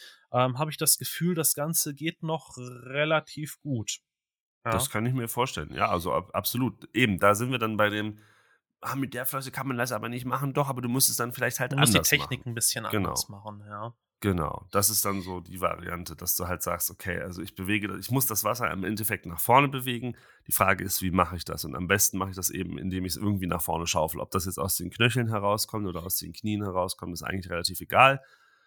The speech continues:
Speaker 2: solange du das Wasser nach vorne bewegst.
Speaker 1: Und dann gibt's noch die z-, die andere Variante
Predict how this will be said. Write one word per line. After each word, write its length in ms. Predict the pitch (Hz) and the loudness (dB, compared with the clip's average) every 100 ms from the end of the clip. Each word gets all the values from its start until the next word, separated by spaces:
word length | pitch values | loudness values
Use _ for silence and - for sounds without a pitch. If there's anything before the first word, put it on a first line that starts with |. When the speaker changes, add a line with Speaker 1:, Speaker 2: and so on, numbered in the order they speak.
| _ | _
Speaker 2:
solange 320 | - 98 104 104 | 0 4 6 4
du 60 | |
das 180 | 92 92 | 0 0
Wasser 220 | 90 - | 0 0
nach 160 | 82 82 | -4 -6
vorne 300 | - 80 78 | 0 0 0
bewegst. 520 | 76 - 73 - - | -6 -10 -6 -6 -8
Speaker 1:
Und 140 | - 123 | -12 -2
dann 100 | 135 | 0
gibt's 220 | 208 - | 2 2
noch 120 | 233 | 0
die 160 | - 143 | -4 0
z-, 480 | - - - - - | 2 2 0 -2 0
die 60 | |
andere 300 | 123 165 180 | 2 2 0
Variante 520 | 185 185 185 196 226 | -2 -2 -2 -4 -4